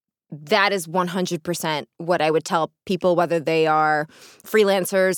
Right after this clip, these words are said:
entrepreneurs, business owners, stay-at-home parents. Know your worth and then add tax. And that,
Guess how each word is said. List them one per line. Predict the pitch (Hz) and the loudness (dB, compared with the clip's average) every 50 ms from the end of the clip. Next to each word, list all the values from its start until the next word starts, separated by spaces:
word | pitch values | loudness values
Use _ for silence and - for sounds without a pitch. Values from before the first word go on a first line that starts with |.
| - | 0
entrepreneurs, | - 180 185 - - - 180 185 180 180 180 180 175 175 170 156 | 0 0 0 0 -2 -4 -2 0 2 2 2 2 2 0 0 0
business | 156 196 196 180 196 190 - 202 | 0 0 0 0 0 -4 -2 -2
owners, | 185 185 180 180 180 175 175 175 160 - - - - _ _ _ _ _ _ | -2 0 0 2 2 2 2 0 0 -2 -8 -10 -12 _ _ _ _ _ _
stay-at-home | - - - - 180 180 202 202 190 185 | -14 -12 -6 -2 -2 0 2 2 0 0
parents. | 185 202 180 175 175 175 170 175 - - - - - - - - | 2 2 2 2 2 0 0 -2 -6 -8 -12 -14 -18 -20 -14 -6
Know | - 202 202 | -2 2 4
your | 202 226 240 240 | 4 6 6 6
worth | 214 190 185 - | 6 4 2 2
and | 185 180 | -2 -2
then | 170 160 - | -2 -2 0
add | - 143 139 131 | 0 -2 -2 -2
tax. | - 165 127 107 - - - | -2 -2 -2 -2 -2 -6 -8
And | - - 185 185 | -4 -2 0 2
that, | 196 202 214 - | 4 2 2 2